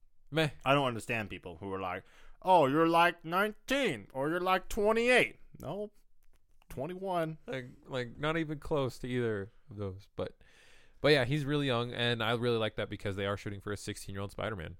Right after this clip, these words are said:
Speaker 2: Yes,
Speaker 1: Like,
Speaker 2: yes, yes, yes, yes.
Speaker 1: all that stuff. We'll be able, I hope we'll be able to see the,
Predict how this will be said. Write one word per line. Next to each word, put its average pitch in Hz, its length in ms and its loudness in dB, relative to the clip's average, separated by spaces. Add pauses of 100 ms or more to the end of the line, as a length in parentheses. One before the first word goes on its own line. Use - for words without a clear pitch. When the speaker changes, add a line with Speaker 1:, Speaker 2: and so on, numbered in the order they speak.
(120)
Speaker 2:
Yes, 104 100 -12
Speaker 1:
Like, 95 220 -6
Speaker 2:
yes, 73 160 -18
yes, - 0 -
yes, - 180 -20
yes. - 240 -20 (100)
Speaker 1:
all 95 120 -6
that 82 140 -6
stuff. - 340 -12 (420)
We'll 101 140 -6
be 107 80 -2
able, 104 220 -2
I 104 100 -2
hope 107 240 -4
we'll 101 160 -6
be 98 80 -6
able 95 120 -4
to 90 60 -8
see 95 200 -12
the, 85 340 -10